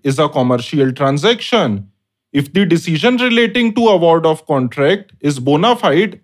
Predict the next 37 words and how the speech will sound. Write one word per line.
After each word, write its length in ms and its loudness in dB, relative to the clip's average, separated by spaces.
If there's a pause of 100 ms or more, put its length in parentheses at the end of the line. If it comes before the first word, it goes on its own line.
and 300 2
is 160 -2
in 160 2
public 400 0
interest, 600 -2 (360)
courts 380 2
will 180 2
not 300 2
interfere, 840 0 (340)
even 320 2
if 120 0
a 100 4
procedural 720 -2
aberration 520 0
or 180 4
error 320 2
in 140 -2
assessment 720 -2 (160)
or 200 2
prejudice 600 -2
to 220 0
a 60 2
tenderer 680 0
is 240 -2
made 300 2
out. 360 0 (720)
Basically, 840 0 (160)
the 140 -2
power 360 0
of 180 2
judicial 540 -2
review 540 -2 (240)
cannot 500 0
be 140 0
permitted 600 0
to 120 -2
protect 640 0